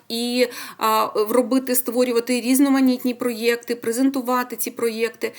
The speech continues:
Я вважаю, що такий пі-, е, підхід, й-, він є цікавим для наших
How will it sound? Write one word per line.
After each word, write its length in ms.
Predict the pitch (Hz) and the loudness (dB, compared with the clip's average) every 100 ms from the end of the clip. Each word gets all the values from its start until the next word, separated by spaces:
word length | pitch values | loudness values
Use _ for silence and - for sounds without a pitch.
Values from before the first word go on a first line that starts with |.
| - - | -18 -4
Я 100 | 269 | -2
вважаю, 460 | 320 285 254 254 254 | 0 0 0 0 -2
що 220 | - 226 | -2 -6
такий 420 | - - - 226 | -6 -16 -12 -12
пі-, 220 | - - - | -12 -16 -8
е, 140 | 185 | -6
підхід, 540 | 185 - - 262 320 320 | -6 -10 -8 2 2 0
й-, 320 | 196 214 - | -12 -14 -10
він 220 | 214 240 | -6 -6
є 220 | 214 220 | -4 -8
цікавим 600 | 208 - - 202 175 202 196 | -6 -8 -6 -6 -6 -8 -6
для 260 | 214 208 | -6 -6
наших 380 | - 208 214 226 | -8 -10 -10 -14